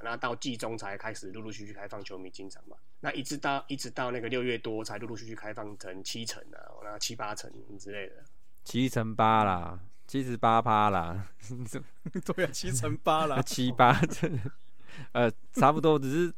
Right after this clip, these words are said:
Speaker 2: 听，听起来怪怪的。
Speaker 1: <laughs> 好啦，所以我这边就稍微调，调整一下，往调欸，然后调一下数字啊。
Speaker 2: 嗯，嗯，嗯。
Speaker 1: 我直接从下半季开始计算了，就一到一百二十场我都把它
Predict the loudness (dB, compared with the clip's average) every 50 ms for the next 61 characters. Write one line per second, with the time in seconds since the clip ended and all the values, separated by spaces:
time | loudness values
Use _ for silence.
0 | -6 -4 0 0 0 2 2 2 2 4 6 6 6 6 6 6 6 6 4 4
1 | 4 0 -2 -4 -4 -4 -2 0 2 2 4 4 2 0 0 -2 -2 -2 -2 -2
2 | -2 0 2 4 6 6 6 4 4 4 4 6 8 8 8 8 8 6 6 4
3 | 4 2 2 2 2 2 2 0 0 -2 -2 -2 -4 -4 -6 -6 -6 -6 -4 -4
4 | -4 -4 -4 -6 -4 -2 -2 -2 -2 -2 -4 -4 -4 -2 -2 -2 -2 -4 -4 -6
5 | -6 -6 -6 -6 -6 -6 -8 -8 -8 -8 -8 -6 -6 -4 -4 -4 -4 -4 -4 -4
6 | -4 -4 -4 -6 -6 -6 -6 -6 -6 -6 -6 -6 -6 -6 -6 -6 -6 -6 -6 -6
7 | -6 -4 -2 -2 -2 0 2 4 4 4 6 4 2 0 0 0 0 2 0 0
8 | -2 -4 -4 -4 -4 -6 -6 -6 -6 -4 -4 -4 -4 -4 -4 -2 -2 0 2 2
9 | 2 2 0 0 -2 -2 -4 -4 -6 -6 -6 -6 -6 -6 -6 -6 -6 -6 -6 -6